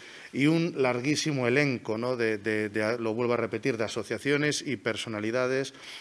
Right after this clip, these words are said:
que han defendido y han promocionado el Bierzo. Y ahora le toca a don Antolín de Cela. Don Antolín de Cela es, eh, probablemente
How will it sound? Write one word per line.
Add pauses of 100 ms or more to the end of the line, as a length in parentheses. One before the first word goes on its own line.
(160)
que
han
defendido
y
han
promocionado
el
Bierzo. (640)
Y
ahora
le
toca
a
don
Antolín
de
Cela. (680)
Don
Antolín
de
Cela
es,
eh,
probablemente